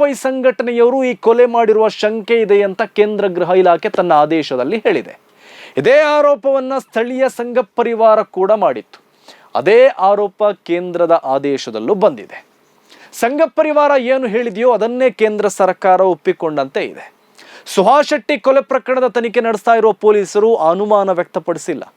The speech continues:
ಮಂಗಳೂರು ಪೊಲೀಸ್ ಕಮಿಷನರ್ ಆಗ್ಲಿ, ರಾಜ್ಯದ ಪೊಲೀಸ್ ಮುಖ್ಯಸ್ಥರಾಗ್ಲಿ, ರಾಜ್ಯದ ಗೃಹ ಮಂತ್ರಿ ಆಗ್ಲಿ ಈ ಕೇಸಲ್ಲಿ ಪಿ ಎಫ್ ಐ ಕೈವಾಡ ಇದೆ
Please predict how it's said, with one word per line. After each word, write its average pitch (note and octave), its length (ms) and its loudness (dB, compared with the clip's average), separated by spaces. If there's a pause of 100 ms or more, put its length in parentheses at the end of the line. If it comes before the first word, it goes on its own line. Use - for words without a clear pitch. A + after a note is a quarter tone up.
(320)
ಮಂಗಳೂರು C#4+ 440 4 (140)
ಪೊಲೀಸ್ A#3+ 400 2
ಕಮಿಷನರ್ A3+ 480 -2
ಆಗ್ಲಿ, F#3+ 260 -2 (140)
ರಾಜ್ಯದ F#3+ 400 0 (200)
ಪೊಲೀಸ್ G#3 320 -2 (100)
ಮುಖ್ಯಸ್ಥರಾಗ್ಲಿ, F3 680 0 (140)
ರಾಜ್ಯದ E3+ 360 0 (140)
ಗೃಹ D3+ 160 -2 (120)
ಮಂತ್ರಿ F3 340 0
ಆಗ್ಲಿ D#3+ 260 -2 (640)
ಈ - 20 4 (140)
ಕೇಸಲ್ಲಿ A#3+ 520 0 (160)
ಪಿ G3 100 -4 (120)
ಎಫ್ C4 220 -6
ಐ B3+ 40 2 (140)
ಕೈವಾಡ G#3 400 2 (120)
ಇದೆ F3+ 140 -2